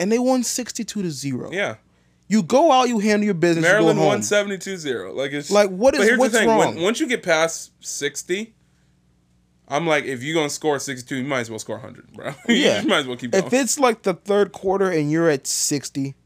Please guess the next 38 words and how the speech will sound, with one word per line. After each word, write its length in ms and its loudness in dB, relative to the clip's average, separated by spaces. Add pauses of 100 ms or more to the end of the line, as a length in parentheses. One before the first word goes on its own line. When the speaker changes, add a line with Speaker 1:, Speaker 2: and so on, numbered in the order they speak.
(720)
Speaker 1:
the 160 4
fourth 260 6
quarter 260 4
better 220 4
be 300 2 (180)
Hail 240 4
Marys, 580 0 (100)
Speaker 2:
<laughs> 100 -14
Speaker 1:
'cause 160 2
you 60 2
know 180 6
they 80 8
cornerbacks 420 6
can't 160 4
keep 200 4
up. 260 2
<laughs> 140 -2 (720)
Speaker 2:
Now, 380 2
in, 220 0
in 200 0
those, 300 2 (140)
in 180 -4
those 180 0
instances, 560 -4
like 420 0
Tennessee, 680 -4 (400)
uh, 360 2 (580)
what 80 2
was 80 2
the 40 -6
final 220 0
score 200 -2
to 40 -4
that 160 -10
game? 180 -18 (220)
Speaker 1:
Which 160 -2
one? 240 -6 (220)
Speaker 2:
Tennessee. 400 -2